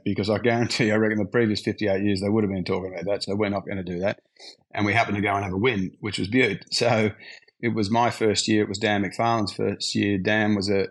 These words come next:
Dan played for Connacht. Dan coached Connacht, a really proud Connacht man as well. And, uh, that definitely stung him. I knew he, Dan's a good man. We had a coffee on Friday morning and, you know, we had a good chat around the game. And,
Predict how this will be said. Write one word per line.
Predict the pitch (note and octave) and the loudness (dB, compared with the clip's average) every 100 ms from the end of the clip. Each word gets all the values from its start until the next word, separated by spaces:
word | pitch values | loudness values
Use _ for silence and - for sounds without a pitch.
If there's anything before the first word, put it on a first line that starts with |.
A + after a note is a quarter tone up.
| - - - - - - A#2 | -8 -18 -14 -14 -12 -12 -2
Dan | G#2+ G#2 | 0 0
played | F#2 A2 B2+ | 2 0 0
for | G2 | -4
Connacht. | - F#2+ E2+ - | -2 -2 -4 -4
Dan | G2+ F#2+ | -2 0
coached | A2+ A#2+ - | 0 -2 -4
Connacht, | F#2+ F#2+ - - - _ - | -4 -4 -8 -16 -20 _ -2
a | |
really | G2+ G2 | 0 0
proud | F#2+ G#2 F#2+ | 2 2 2
Connacht | - G#2 G2 | 0 -2 0
man | G2 G2 | 0 2
as | F#2+ | 0
well. | G#2 A2 G2 | 2 2 2
And, | G2 F#2 | 0 0
uh, | F#2+ F#2+ - _ _ - _ _ | 0 0 -4 _ _ -20 _ _
that | A2+ G2+ | -4 2
definitely | B2+ B2 G#2 | 2 2 0
stung | - A#2+ G#2+ | 2 2 2
him. | G2+ | 4
I | |
knew | A2 G#2 | 4 4
he, | G#2 | 2
Dan's | A#2+ C#3 A#2 | 2 2 2
a | |
good | A#2 A2+ | 0 0
man. | A2 G2+ | 0 2
We | G#2 | 0
had | G2 | 0
a | |
coffee | - - G#2 | -8 -6 -4
on | F#2+ F#2 | -4 -4
Friday | G#2 G2 G2 | -4 -4 -6
morning | G2+ G#2+ G2+ G2 | -4 -4 -4 -4
and, | F#2+ - - - - _ _ | -6 -6 -16 -20 -20 _ _
you | G2 | -2
know, | |
we | G2 | 2
had | G2+ | 2
a | |
good | G#2 C3 | 2 2
chat | - G2+ | 4 2
around | F#2+ G2 G2 | 4 2 2
the | F#2 | 0
game. | F#2 G2 G2+ G2+ | 0 0 0 0
And, | G2+ | -2